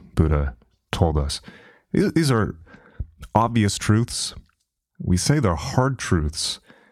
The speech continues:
They're hard to take, but they're obviously true. So why are they so hard to take?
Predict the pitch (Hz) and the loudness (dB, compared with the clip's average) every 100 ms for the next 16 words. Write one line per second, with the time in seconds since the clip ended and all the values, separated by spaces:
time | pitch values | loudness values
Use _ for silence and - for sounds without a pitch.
0 | _ _ _ 80 85 85 80 76 71 69 | _ _ _ 0 2 2 0 0 -2 -4
1 | 78 - - 139 139 98 - - 92 80 | -8 -10 0 0 2 -2 0 2 2 -2
2 | - - _ _ _ _ _ _ 127 107 | -14 -18 _ _ _ _ _ _ -2 2
3 | 120 101 _ _ - - 95 123 127 110 | -2 -2 _ _ -20 -2 0 2 2 2
4 | 107 - 147 104 78 - - _ - 101 | 0 2 2 2 0 -8 -18 _ 0 2
5 | 110 143 151 123 - 110 104 107 - 85 | 4 4 2 0 2 2 4 2 0 -2
6 | - 101 76 | 0 0 -2